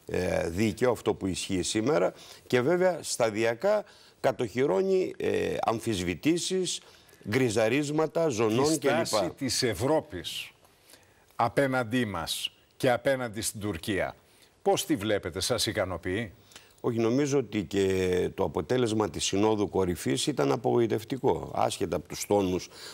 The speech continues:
Speaker 1: που για... Εγώ θα έλεγα, για λόγους σκοπιμότητας η κυβέρνηση το, τα ανέδειξε.
Speaker 2: Θα υπάρξουν,
Speaker 1: Όμως αυτή η
Speaker 2: Γραμματέα, οι
Speaker 1: γενικολογία, λόγια
Speaker 2: κυρώσεις
Speaker 1: του αέρα
Speaker 2: αυτές
Speaker 1: που
Speaker 2: θα
Speaker 1: υπόθηκαν.
Speaker 2: υπάρξουν ή θα μείνουμε στα λόγια;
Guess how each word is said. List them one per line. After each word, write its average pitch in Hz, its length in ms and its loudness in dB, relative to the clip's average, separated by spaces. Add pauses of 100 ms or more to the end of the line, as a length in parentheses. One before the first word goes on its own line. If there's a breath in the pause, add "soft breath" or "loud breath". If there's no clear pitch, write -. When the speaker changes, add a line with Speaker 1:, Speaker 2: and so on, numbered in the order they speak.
(100)
Speaker 1:
που 113 100 0
για... 107 460 4 (760)
Εγώ 107 340 2
θα 120 140 2
έλεγα, 120 280 2
για 107 140 0
λόγους 117 280 0
σκοπιμότητας 104 1000 -2 (300 loud breath)
η - 120 -2
κυβέρνηση 90 800 0
το, 90 380 0
τα 95 120 2
ανέδειξε. 98 560 2
Speaker 2:
Θα 113 80 2
υπάρξουν, 113 460 0
Speaker 1:
Όμως 160 320 0
αυτή 110 260 -2
η - 20 2
Speaker 2:
Γραμματέα, 143 220 0
οι 135 60 0
Speaker 1:
γενικολογία, 123 720 2
λόγια - 140 2
Speaker 2:
κυρώσεις 131 220 -2
Speaker 1:
του 110 100 0
αέρα 131 300 2
Speaker 2:
αυτές - 120 -2
Speaker 1:
που 104 60 -6
Speaker 2:
θα 117 100 0
Speaker 1:
υπόθηκαν. 104 260 0
Speaker 2:
υπάρξουν 160 380 -4
ή 214 80 -6
θα 202 180 -2
μείνουμε 139 380 0
στα 85 200 -2
λόγια; 71 400 -6